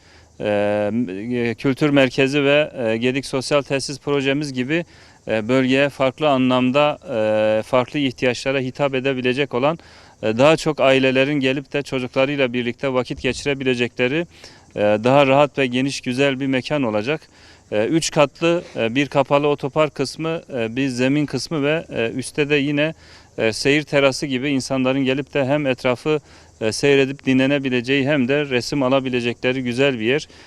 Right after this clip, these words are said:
E, içerisinde macera parkı, su topu havuzu, e, mini akvaryum, e, zipline ve teleferik gibi, e, farklı bölgelerden buraya taşımanın da sağlanabileceği şekilde ulaşım,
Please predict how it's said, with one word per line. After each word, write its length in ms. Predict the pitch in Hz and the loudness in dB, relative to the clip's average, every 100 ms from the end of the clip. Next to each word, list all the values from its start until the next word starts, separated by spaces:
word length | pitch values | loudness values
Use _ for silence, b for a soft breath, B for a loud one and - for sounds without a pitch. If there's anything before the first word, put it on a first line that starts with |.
| B - | B -8
E, 140 | 107 | -4
içerisinde 560 | 139 147 135 - 139 143 | 0 0 0 -2 -2 0
macera 460 | 135 135 139 147 | 2 2 2 0
parkı, 400 | 139 135 120 - | 0 -2 -4 -8
su 180 | 131 139 | -8 -10
topu 280 | - 127 139 | -6 -4 0
havuzu, 580 | 127 123 120 127 135 - 123 | 2 2 -2 -4 -4 -4 -6
e, 120 | 110 | -4
mini 340 | 113 131 139 135 | 0 0 2 2
akvaryum, 600 | 127 - 143 131 147 156 b b b _ _ _ _ _ - 113 | 0 0 0 0 -6 -8 b b b _ _ _ _ _ -8 0
e, 180 | 110 | 0
zipline 580 | 110 135 143 147 151 139 | 2 -2 0 2 2 2
ve 80 | 143 | -2
teleferik 520 | 143 135 123 143 151 | 0 -2 0 -2 -2
gibi, 300 | 139 127 165 B B B B 120 | -4 -2 -4 B B B B 0
e, 160 | 107 | 0
farklı 680 | - 135 131 160 165 165 131 | 4 4 4 0 0 -2 0
bölgelerden 720 | 131 131 131 131 127 151 143 | 0 2 2 2 2 -2 -2
buraya 380 | 127 127 135 143 | 0 2 2 0
taşımanın 600 | - 127 - 135 147 143 | -2 -6 -2 -2 0 0
da 80 | 131 | 0
sağlanabileceği 840 | - 127 131 139 131 127 127 143 | 2 2 2 0 2 0 0 -2
şekilde 460 | - 127 - 131 151 | -2 -4 -2 0 0
ulaşım, 520 | 127 127 - 160 | 4 2 2 -2